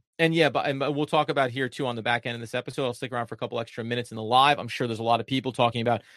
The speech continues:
names they like, how these guys fit, et cetera. The last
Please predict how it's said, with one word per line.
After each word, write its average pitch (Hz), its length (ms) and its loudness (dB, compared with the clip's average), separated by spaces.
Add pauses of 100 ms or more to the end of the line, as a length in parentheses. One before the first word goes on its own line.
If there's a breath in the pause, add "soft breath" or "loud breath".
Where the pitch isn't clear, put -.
(120)
names 160 320 4
they 165 160 6
like, 147 340 6
how 131 220 2
these 143 180 -2
guys 135 240 -2
fit, 123 180 -4
et 120 120 -6
cetera. 98 360 -6 (460)
The 120 120 2
last 196 580 2